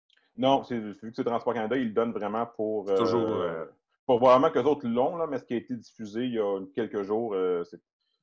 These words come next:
Speaker 1: c'est, euh, c'est ça. Versus, mettons, de mémoire, il me semble que c'est quarante ou quarante-cinq mille certificats de base. Donc, le, fait que c'est
Speaker 2: Ok.
Speaker 1: ça, c'est, c'est le, fait que, mais la, la grosse avantage du certificat avancé, c'est les zones aériennes,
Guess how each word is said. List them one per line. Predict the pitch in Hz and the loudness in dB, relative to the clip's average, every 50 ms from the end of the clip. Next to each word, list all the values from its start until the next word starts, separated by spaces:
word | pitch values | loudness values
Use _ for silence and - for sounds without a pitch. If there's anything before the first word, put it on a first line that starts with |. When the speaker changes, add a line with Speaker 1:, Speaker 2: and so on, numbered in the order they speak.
| _ _ _ | _ _ _
Speaker 1:
c'est, | _ - - 95 90 87 87 | _ -18 -12 -10 -8 -6 -4
euh, | 87 85 - | -6 -6 -8
c'est | 92 | -10
ça. | 87 85 85 | -16 -12 -2
Versus, | 90 117 113 - - - 139 143 143 143 | 2 2 2 2 0 0 2 2 2 2
mettons, | 131 110 107 - 120 127 123 | -2 -4 -2 -2 -2 -2 -2
de | 120 110 123 | 0 0 0
mémoire, | 135 147 135 123 123 123 127 139 147 | 2 2 0 0 2 2 4 4 2
il | 143 | 0
me | 123 | 0
semble | - 135 131 | -4 -6 -6
que | |
c'est | - 113 | -6 -8
quarante | - - 120 113 113 123 131 127 | -2 0 0 2 2 0 -2 -2
ou | 120 | -2
quarante-cinq | - 117 107 110 110 107 - - 113 104 92 - | -2 -2 -2 -2 -2 -6 -4 -6 -6 -6 -6 -8
mille | - 107 110 113 117 120 120 117 113 110 _ _ _ _ _ _ _ | -8 -4 -2 -2 0 0 0 -2 -4 -6 _ _ _ _ _ _ _
certificats | _ - - 131 - - - - - - - _ _ - 131 120 117 113 | _ -2 -2 -2 -2 -2 -8 -20 -20 -20 -20 _ _ 0 4 4 4 4
de | 107 107 107 | 4 2 0
base. | 98 98 104 101 92 76 57 - 65 - _ | 4 4 4 4 4 2 0 -4 -12 -18 _
Donc, | - 95 92 92 - | -8 -8 -8 -6 -6
le, | 95 92 90 87 85 85 - _ _ _ _ _ _ _ _ _ _ _ _ _ _ | -4 -2 0 0 0 -2 -6 _ _ _ _ _ _ _ _ _ _ _ _ _ _
fait | - - | -18 -16
que | - - | -10 -10
c'est | 107 104 | -10 -10
Speaker 2:
Ok. | 82 | -8
Speaker 1:
ça, | - 92 87 85 | -10 -10 -10 -10
c'est, | 90 90 | -12 -14
c'est | - 101 92 | -10 -8 -6
le, | 92 87 82 78 - 78 71 67 _ _ _ _ - - - | -4 -4 -6 -6 -12 -20 -20 -20 _ _ _ _ -18 -10 -10
fait | 107 | -10
que, | - - | -6 -2
mais | 117 117 117 | 0 0 2
la, | 113 113 113 110 110 113 113 110 113 113 113 120 | 2 0 0 0 -2 -2 -2 2 4 4 4 4
la | 120 120 117 | 4 2 4
grosse | 123 156 190 180 | 4 4 4 6
avantage | 175 143 139 127 120 - 147 165 165 143 | 6 6 6 6 6 6 6 6 6 4
du | 120 - - | 0 -6 -16
certificat | - - 120 - - _ - - 135 127 | -8 -6 -6 -6 -6 _ 0 4 4 4
avancé, | 117 120 120 113 110 101 - - - 131 139 147 156 | 6 4 2 2 2 0 -4 -6 -4 -2 -2 -2 -2
c'est | 156 - - - - 127 127 127 123 | -6 -10 -14 -8 -4 -4 -2 -2 -2
les | 117 117 | -2 -2
zones | 113 123 127 | -2 -2 -2
aériennes, | 123 117 113 110 123 143 165 170 | -2 -2 -2 -2 -4 -4 -6 -8